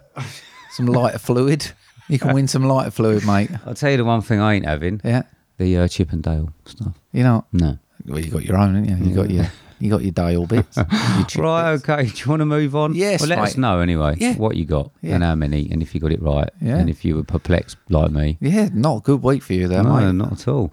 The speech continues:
Speaker 2: Yeah.
Speaker 1: Um, okay then, mate. You wanna move on?
Speaker 2: Yes, mate.
Speaker 1: This is
Speaker 2: Mark's mail sack.
Speaker 1: Okay, cool. I know I've finished snotty, mate.
Speaker 2: Yeah.
Speaker 1: Um, so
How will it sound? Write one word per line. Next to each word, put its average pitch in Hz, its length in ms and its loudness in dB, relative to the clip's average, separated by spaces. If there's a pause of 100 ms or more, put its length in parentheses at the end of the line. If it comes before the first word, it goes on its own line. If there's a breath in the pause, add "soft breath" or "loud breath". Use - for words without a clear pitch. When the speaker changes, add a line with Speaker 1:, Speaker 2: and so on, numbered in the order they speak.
(120)
Speaker 2:
Yeah. 151 200 -2 (200 loud breath)
Speaker 1:
Um, 165 240 -2
okay 180 360 -2
then, 180 120 0
mate. 98 240 0 (280)
You 123 40 0
wanna 151 120 2
move 165 220 0
on? 214 220 -2
Speaker 2:
Yes, 214 260 -2
mate. 78 260 -8 (160)
Speaker 1:
This 127 300 -2
is 147 460 0
Speaker 2:
Mark's 156 580 0
mail 139 540 2
sack. - 800 -2
Speaker 1:
Okay, 156 340 2
cool. 170 180 0
I 160 140 2
know 185 120 2
I've 151 100 0
finished 151 260 -2
snotty, - 300 0
mate. 85 240 0 (180)
Speaker 2:
Yeah. 139 160 -2 (280)
Speaker 1:
Um, 165 220 -2
so 151 400 -2